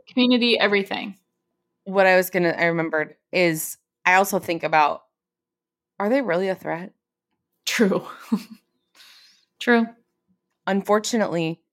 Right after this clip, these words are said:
Speaker 2: and again, it's not personal, it's business. Are they actually a threat? Do they have a proven track record?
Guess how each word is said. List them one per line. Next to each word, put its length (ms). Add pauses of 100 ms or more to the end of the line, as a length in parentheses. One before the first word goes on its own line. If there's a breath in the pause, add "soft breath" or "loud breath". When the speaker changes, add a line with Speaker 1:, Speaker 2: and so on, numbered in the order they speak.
(260)
Speaker 2:
and 120
again, 440
it's 160
not 140
personal, 480 (160)
it's 140
business. 500 (340 soft breath)
Are 100
they 180
actually 380
a 60
threat? 340 (320 loud breath)
Do 100
they 100
have 140
a 60
proven 380
track 320
record? 340